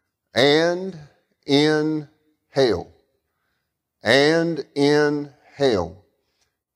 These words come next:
Because people are dying every second. Those who are without Christ,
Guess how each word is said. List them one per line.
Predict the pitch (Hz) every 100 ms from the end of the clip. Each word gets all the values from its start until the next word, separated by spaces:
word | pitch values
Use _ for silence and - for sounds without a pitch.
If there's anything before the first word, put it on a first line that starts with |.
| -
Because | 117 139 135 -
people | - 170 170 190 147
are | 139 123 113 _ 117
dying | 127 143 160 175 165 -
every | 139 143 165 175 175 - -
second. | - - 170 - 101 113 _ _ _ _ - - _ _ -
Those | 123 139 156 156 -
who | 143
are | 131
without | 131 107 139 143 -
Christ, | - 165 110 101 - -